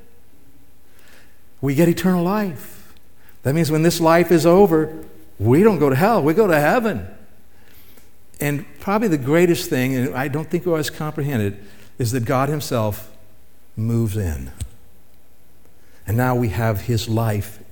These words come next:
in us. And he will never leave us. He will never forsake us. He becomes our shepherd. We become his sheep. So that's the gospel. If you, if you want to escape hell and have eternal life, then come to Jesus. Second thing,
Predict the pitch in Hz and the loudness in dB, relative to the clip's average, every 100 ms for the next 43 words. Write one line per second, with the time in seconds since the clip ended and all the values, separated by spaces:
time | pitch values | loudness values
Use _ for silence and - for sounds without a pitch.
0 | - 120 110 98 - - - - - - | -6 -2 -2 -4 -8 -14 -14 -14 -16 -18
1 | - - 110 117 107 98 110 95 107 107 | -16 -8 0 2 4 4 2 2 2 2
2 | 123 127 110 92 95 - 113 104 113 113 | 4 4 2 0 -6 -2 -2 0 2 2
3 | 113 120 156 131 110 - 147 143 - 143 | 0 0 2 2 0 0 0 0 0 -2
4 | 139 131 120 - 151 127 110 98 104 113 | 0 2 2 2 -2 0 -2 0 0 0
5 | 120 110 117 92 85 85 87 - - - | -2 -6 -8 -6 -6 -6 -10 -12 -16 -18
6 | - - - 98 71 - - - - - | -18 -16 -10 -8 -8 -10 -16 -16 -8 -2
7 | 120 156 160 - 123 104 101 101 - 92 | 0 0 -2 -4 -6 -4 -4 -4 -6 -12
8 | - - - 113 123 104 - 117 117 127 | -14 -16 -4 -2 -2 -4 -2 0 2 4
9 | 160 175 - 170 156 143 135 127 113 123 | 4 2 2 2 2 0 0 0 0 0
10 | 127 123 135 131 110 101 98 - - - | -2 -4 -4 -2 0 0 -2 -8 -16 -16
11 | - 117 110 110 - 123 113 107 110 98 | -4 0 0 -2 -2 0 0 0 0 -2
12 | 82 - - 185 180 107 - 87 | -2 -6 0 0 0 -4 -4 -4